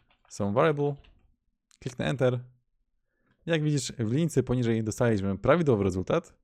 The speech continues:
czyli pierwszy znak jest z małej litery, a następnie reszta słów zaczyna się od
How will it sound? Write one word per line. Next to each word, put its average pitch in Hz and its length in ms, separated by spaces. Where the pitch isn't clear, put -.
czyli 110 240
pierwszy 123 360
znak 104 200
jest 95 300
z 98 140
małej 127 220
litery, 107 380
a - 20
następnie 135 580
reszta 165 320
słów 131 340
zaczyna 123 340
się 117 140
od - 220